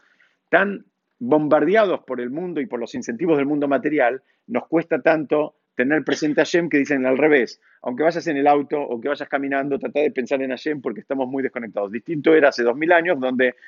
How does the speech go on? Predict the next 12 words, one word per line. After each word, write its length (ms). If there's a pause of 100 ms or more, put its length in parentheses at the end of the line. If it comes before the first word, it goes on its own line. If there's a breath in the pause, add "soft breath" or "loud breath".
(160 loud breath)
estaban 440
todo 240
el 100
tiempo 260
conectados 420
con 140
Hashem, 320
tal 140
es 100
así 200
que 120
inclusive, 640